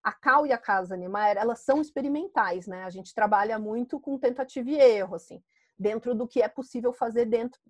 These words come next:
numa universidade pública, né? Então, a Casa Niemeyer, eu ensaiei com exposições monográficas, fiz uma do Esvin Alarcon Lan, que é um artista que você conhece, guatemalteco, que fez a residência Oca,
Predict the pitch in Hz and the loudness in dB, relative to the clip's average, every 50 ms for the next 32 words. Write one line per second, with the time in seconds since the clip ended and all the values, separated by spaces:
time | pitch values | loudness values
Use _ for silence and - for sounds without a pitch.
0 | _ - - 226 220 - - 226 226 233 240 240 233 240 - - 240 254 262 285 | _ -10 -8 -8 -8 -6 -4 -2 -2 0 0 0 0 -2 0 0 0 0 0 -2
1 | - - 269 233 190 180 180 180 - 175 180 190 202 _ _ _ _ _ _ _ | -2 -2 -2 -2 -2 -4 -10 -12 -12 -14 -14 -14 -16 _ _ _ _ _ _ _
2 | _ _ - 226 - - 247 269 294 294 - 254 254 247 247 247 240 233 226 208 | _ _ -12 -10 2 4 4 4 4 2 0 -2 0 0 0 0 0 0 0 0
3 | 202 190 190 185 196 202 214 202 - - - 226 208 202 208 208 214 247 294 330 | 0 0 0 0 -2 -4 -4 -6 -10 -2 0 0 0 2 0 -2 0 0 0 0
4 | 330 - - - 285 254 240 226 214 - - 208 196 190 180 - 208 196 202 185 | -4 -6 -6 -4 -2 -2 -2 -2 -6 -8 -8 -8 -8 -8 -10 -10 -10 -10 -8 -8
5 | 208 202 196 196 185 185 175 180 196 220 240 240 - - 202 - - - 208 196 | -8 -8 -8 -6 -4 -4 -2 0 0 0 0 -2 -6 -12 -14 -14 -12 -14 -16 -12
6 | 185 202 202 196 190 190 190 185 185 180 180 180 196 190 185 185 185 185 185 180 | -10 -8 -8 -8 -10 -10 -10 -10 -10 -10 -10 -10 -10 -10 -8 -10 -10 -10 -10 -10
7 | 175 - - 185 190 190 175 175 175 190 190 185 190 175 - - 185 185 185 185 | -10 -8 -6 -4 -4 -6 -6 -8 -10 -10 -8 -10 -12 -12 -8 -6 -4 -4 -4 -6
8 | - - 190 190 196 214 226 247 254 247 247 _ - 208 190 185 185 180 175 170 | -8 -10 -10 -4 -2 0 2 2 2 0 -2 _ -12 -10 -10 -10 -10 -12 -12 -14
9 | _ _ _ _ - 175 180 _ - 180 _ - 175 - 185 175 _ _ _ - | _ _ _ _ -12 -12 -12 _ -20 -20 _ -20 -20 -16 -16 -16 _ _ _ -14
10 | 190 180 175 - - 180 175 175 - 180 170 175 - - 202 196 196 _ _ _ | -12 -12 -12 -14 -12 -12 -12 -10 -10 -10 -8 -8 -6 -4 -2 -4 -4 _ _ _
11 | _ - - 196 180 170 180 180 180 175 180 170 185 185 175 175 - 202 214 226 | _ -16 -10 -10 -8 -8 -8 -8 -8 -10 -10 -12 -12 -12 -14 -8 -2 0 2 4
12 | 233 247 247 240 247 - 240 240 | 6 6 6 6 4 0 -12 -14